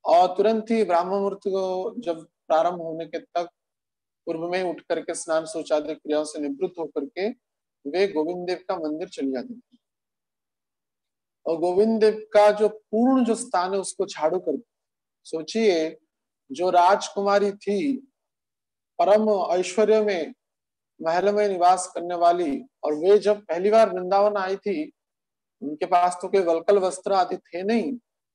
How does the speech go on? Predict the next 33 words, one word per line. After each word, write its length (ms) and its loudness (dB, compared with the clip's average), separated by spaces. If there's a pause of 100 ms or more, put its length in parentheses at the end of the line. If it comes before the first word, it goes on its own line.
(120)
तो 80 -6
राजकीय 580 2
वस्त्र 340 -2
को 80 -4
धारण 300 -4
की, 140 -12
अनेक 500 0
आभूषणों 580 -2
को 100 -4
पहनी 300 -12
हुई 160 -6
थी, 220 -18 (300)
अनेक 380 0
आभूषण, 440 -6 (960)
हीरक 340 2
जटित 420 -2 (800)
और 300 6
स्वर्ण 340 0
जटित, 480 -4 (540)
और 100 0
रास्ते 360 0
भर 180 2
जो 240 4
भी 140 2
ब्राह्मण 420 0
वैष्णव 400 -6
को 80 -2
देखती, 360 -8
उसको 240 -8
दान 280 0
करते 300 -8
करते 340 -10
चलती। 320 -10